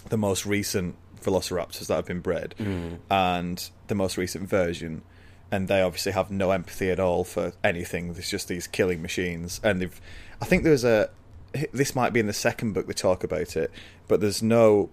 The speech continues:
Speaker 1: because they're just bred in a test tube and they've, they nev-, they're not raised by any, um,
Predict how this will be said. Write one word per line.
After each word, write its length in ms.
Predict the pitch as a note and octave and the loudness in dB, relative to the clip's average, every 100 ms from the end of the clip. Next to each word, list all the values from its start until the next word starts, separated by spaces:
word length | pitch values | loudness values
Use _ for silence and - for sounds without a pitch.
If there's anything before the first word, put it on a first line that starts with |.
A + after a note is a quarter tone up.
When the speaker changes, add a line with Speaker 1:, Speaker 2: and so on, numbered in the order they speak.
| - | -6
Speaker 1:
because 500 | - C#3 C3+ - - - | 0 4 4 2 -6 -4
they're 100 | A#2+ | -4
just 340 | A2 G#2+ - - | 0 -2 -4 2
bred 200 | A2 G2 | 2 4
in 100 | F2+ | 0
a 60 | |
test 340 | - A2 - - | 0 -2 -2 -4
tube 420 | F#2 D#2 C#2 - - - | -4 -4 -6 -10 -6 -2
and 160 | F#2 | 0
they've, 180 | F2+ - - | 0 -4 -4
they 80 | G2+ | -2
nev-, 260 | F#2+ F#2+ - | 0 0 0
they're 100 | G2 | -2
not 240 | G2 F#2+ | -2 -2
raised 500 | G2+ G2 F#2+ F2 - - | 2 2 2 0 -4 0
by 180 | F2+ | 2
any, 400 | E2+ E2+ D#2+ F2 - - - - - - | 2 -2 -4 -8 -12 -20 -20 -20 -20 -6
um, 460 | G2+ F2+ F2 E2 | -2 -2 -2 -6